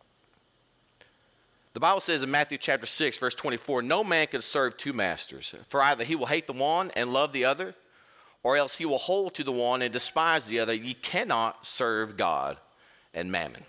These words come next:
And that word mammon there means riches, means worldly riches. You can't serve God and riches. You can't serve two masters. So I want you to think about this morning where you are in your life, where you are as a Christian in your spiritual life,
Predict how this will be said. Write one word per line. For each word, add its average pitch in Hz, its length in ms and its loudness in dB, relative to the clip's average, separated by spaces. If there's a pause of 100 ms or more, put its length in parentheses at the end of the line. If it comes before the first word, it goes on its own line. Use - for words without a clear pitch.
(240)
And 107 100 -2
that 117 140 0
word 131 160 0
mammon 120 400 0
there 98 160 0
means 95 200 -6
riches, - 600 -6 (240)
means 107 160 -6
worldly 107 460 -4
riches. 85 440 -6
You - 80 -8
can't 143 300 -2
serve 117 380 -2
God 98 280 2
and 85 160 -10
riches. 90 340 -6
You 113 80 -10
can't 147 280 0 (180)
serve - 360 0
two 185 160 -2
masters. 160 680 -2 (300)
So - 140 0
I 160 60 4
want 196 200 -2
you 185 80 -6
to 156 80 -2
think 214 340 -4
about 131 300 2
this - 180 -2
morning 147 460 -4
where 175 120 2
you 175 280 -2
are 123 200 2
in 107 60 -6
your 104 140 -4
life, 80 340 -2
where 139 180 0
you 180 240 -2
are 127 320 2
as 117 200 0
a 113 100 2
Christian 135 520 -4
in 117 60 -4
your 113 100 -2
spiritual 156 520 0
life, 127 380 0